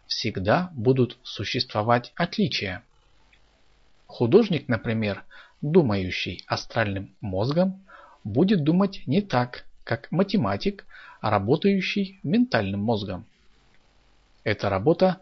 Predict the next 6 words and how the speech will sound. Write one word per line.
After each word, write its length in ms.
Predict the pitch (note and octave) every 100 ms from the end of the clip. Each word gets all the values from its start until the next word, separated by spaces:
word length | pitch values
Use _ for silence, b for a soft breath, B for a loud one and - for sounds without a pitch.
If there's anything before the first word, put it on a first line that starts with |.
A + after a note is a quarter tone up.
| b b
с 140 | -
совершенно 760 | - G#2+ G#2 - F#3 F3+ G3 - -
другими 580 | C3+ A3+ E3 G2+ G2+ - _ _ -
образами 640 | G2+ D3+ F3+ E3 F3 F3+ -
и 80 | D3+
понятиями. 800 | F3+ E3 G#2+ - F#2+ F#2 F#2+